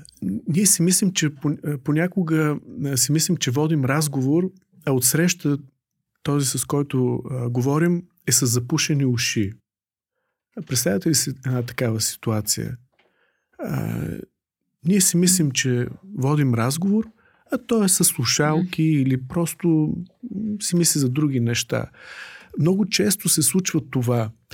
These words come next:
Speaker 1: И после този някой, този друг, а, той е особено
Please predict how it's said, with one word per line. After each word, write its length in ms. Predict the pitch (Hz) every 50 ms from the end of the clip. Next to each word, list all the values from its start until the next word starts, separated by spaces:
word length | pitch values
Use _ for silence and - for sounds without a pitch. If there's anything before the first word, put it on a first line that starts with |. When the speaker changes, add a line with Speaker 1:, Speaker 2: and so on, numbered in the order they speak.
| - - - - - _ _ _ _ -
Speaker 1:
И 180 | 143 123 120
после 320 | 123 165 180 175 - 185 185
този 340 | - 185 196 190 180 175 160
някой, 520 | 151 151 - 143 135 131 135 - 131 127
този 360 | 123 127 135 135 127 127 120
друг, 680 | 120 120 127 135 156 175 - - _ - - - - - - _ _ _ _ _ _ _ _
а, 240 | - 143 143 135 135
той 160 | 127 139 175 165
е 40 | 160
особено 880 | 156 - - 165 160 151 147 147 143 139 135 131 127 127 123 127 123